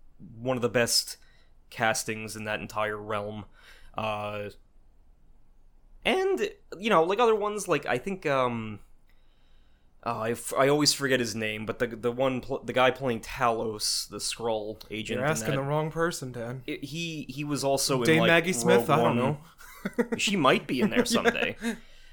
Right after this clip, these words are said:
Speaker 1: But, uh, he's extremely quality. Emilia Clarke is in there
Speaker 2: Mm.
Speaker 1: also as a Skrull. Um, and, you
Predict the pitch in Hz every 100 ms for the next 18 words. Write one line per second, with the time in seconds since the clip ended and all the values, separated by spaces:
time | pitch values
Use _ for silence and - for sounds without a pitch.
0 | - 120 113 117 110 - 113 110 107 107
1 | 107 104 - 50 - 151 196 180 147 -
2 | - - - - - 147 139 131 127 127
3 | 120 117 117 117 113 - 104 127 147 127
4 | - 143 151 - - - - 147 135 147
5 | 151 147 151 139 143 - - 131 - 143
6 | 139 127 120 127 - 143 135 139 139 -
7 | - 113 113 110 107 107 - - - -
8 | - - - - - - - - 110 110
9 | 113 110 113